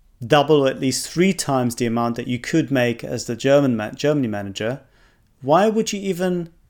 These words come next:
contemplate going to Germany? But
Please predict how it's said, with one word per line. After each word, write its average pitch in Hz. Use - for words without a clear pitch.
contemplate 143
going 135
to 135
Germany? 123
But 143